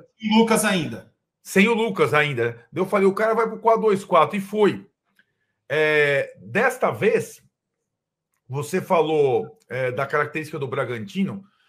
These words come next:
Speaker 2: é, n-, não seria tanta... Se, pra manter o Rato,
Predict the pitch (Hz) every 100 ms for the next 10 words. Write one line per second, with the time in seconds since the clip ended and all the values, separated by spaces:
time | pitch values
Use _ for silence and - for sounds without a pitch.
0 | _ _ - - 185 190 190 233 208 226
1 | 247 - 247 262 202 - - - 196 -
2 | 202 208 220 190 226 233 127 131 196 196
3 | 131 104